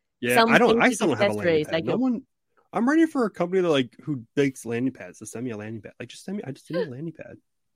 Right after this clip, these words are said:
Speaker 1: No
Speaker 2: So it
Speaker 1: one,
Speaker 2: would be
Speaker 1: I
Speaker 2: nice if they have, like, let's say put in a couple of micro S D cards.
Speaker 1: Yeah, you get, like,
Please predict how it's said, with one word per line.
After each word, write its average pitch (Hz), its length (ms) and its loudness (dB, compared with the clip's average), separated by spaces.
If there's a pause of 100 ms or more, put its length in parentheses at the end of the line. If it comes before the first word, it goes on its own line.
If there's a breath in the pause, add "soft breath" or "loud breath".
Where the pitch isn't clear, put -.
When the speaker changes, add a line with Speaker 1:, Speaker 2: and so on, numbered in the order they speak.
(760 loud breath)
Speaker 1:
No 131 80 -10
Speaker 2:
So 165 100 2
it 262 60 2
Speaker 1:
one, - 20 0
Speaker 2:
would 466 80 -2
be - 140 2
Speaker 1:
I - 20 4
Speaker 2:
nice 226 320 2
if 190 120 -4
they 175 80 -2
have, 175 220 4
like, 214 160 2
let's 269 200 2
say 381 100 2
put 302 240 -4
in 269 140 2
a 226 40 4
couple 220 220 -2
of 196 100 0
micro 175 360 0
S 156 100 0
D 165 160 -8
cards. 254 420 -6 (1200 soft breath)
Speaker 1:
Yeah, 151 200 8
you 131 120 4
get, 143 120 4
like, 147 160 0